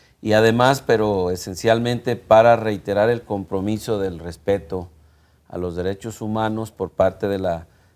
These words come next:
Fiscalía y esta nueva administración que él ahora encabeza, y pues, eh, expresó toda su voluntad de cumplir con todas las recomendaciones y, en su caso, las conciliaciones que,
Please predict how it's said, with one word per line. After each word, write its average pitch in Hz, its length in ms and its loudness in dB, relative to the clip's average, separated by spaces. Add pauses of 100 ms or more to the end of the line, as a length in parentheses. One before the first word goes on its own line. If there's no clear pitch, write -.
Fiscalía 92 680 -2
y 104 120 -4
esta 104 200 -6
nueva 98 220 -4
administración 98 640 -8
que 104 120 -8
él 98 100 -2
ahora 98 400 -2 (480)
encabeza, 120 760 0 (760)
y 135 320 4
pues, 117 340 0
eh, 107 180 0
expresó 127 840 2 (420)
toda 127 300 4
su 117 200 -8
voluntad 101 540 0
de 107 400 -2 (540)
cumplir 127 680 0
con 110 220 -2
todas 123 260 0
las 120 160 -2
recomendaciones 101 880 -8
y, 92 300 -8
en 90 140 -8
su - 120 -20
caso, 107 300 -2
las 101 160 -6
conciliaciones 92 760 -12
que, 85 280 -10